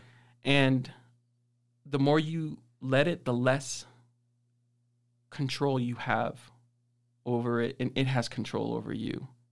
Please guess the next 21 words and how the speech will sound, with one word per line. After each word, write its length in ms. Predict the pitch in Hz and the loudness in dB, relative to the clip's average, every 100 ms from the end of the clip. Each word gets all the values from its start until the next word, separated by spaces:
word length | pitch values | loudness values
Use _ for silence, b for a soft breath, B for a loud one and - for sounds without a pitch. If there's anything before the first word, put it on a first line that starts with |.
| - | -8
and 100 | 110 | -4
it'll 140 | 185 143 | -2 -4
take 200 | 135 131 | -6 -8
you 40 | |
to 100 | - | -10
the 80 | - | -10
grave. 380 | - - - - _ _ _ - | -8 -10 -10 -18 _ _ _ -8
It'll 180 | 170 | -6
take 240 | - 135 123 | -6 -10 -10
you 60 | |
to 100 | 123 | -10
the 80 | 117 | -10
grave. 300 | - - - - B B B B B B B | -10 -12 -14 -20 B B B B B B B
Um, 460 | 135 139 127 113 - _ _ _ _ _ _ _ _ _ _ _ - | 4 6 6 4 0 _ _ _ _ _ _ _ _ _ _ _ -4
but 160 | - - | -4 2
thank 260 | 160 196 | 2 2
the 100 | - | 2
Lord 380 | 127 131 170 185 B B B B B _ _ _ _ _ _ _ _ 131 | 4 6 6 2 B B B B B _ _ _ _ _ _ _ _ -2
that 180 | 131 131 | 0 4
there's 260 | 135 131 | 4 4
no, 240 | 131 147 | 2 2